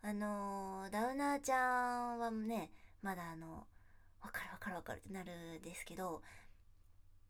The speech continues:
あの、男のキャラをぶち込んでくるっていうね、あ、個人的にはとてもあの、よくやったぞっていう気持ちでいっぱいですけれども、男性向けの作品の中に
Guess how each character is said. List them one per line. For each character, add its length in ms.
あ 140
の、 340
男 400
の 400
キ 80
ャ 80
ラ 240
を 60
ぶ 180
ち 100
込 120
ん 20
で 80
く 100
る 60
っ 80
て 100
い 60
う 400
ね、 260
あ、 120
個 120
人 180
的 200
に 40
は 100
と 100
て 100
も 140
あ 100
の、 160
よ 140
く 100
や 60
っ 60
た 120
ぞ 120
っ 60
て 120
い 80
う 20
気 100
持 140
ち 120
で 40
い 40
っ 60
ぱ 100
い 60
で 120
す 80
け 100
れ 80
ど 80
も、 260
男 240
性 360
向 140
け 140
の 180
作 280
品 360
の 100
中 280
に 280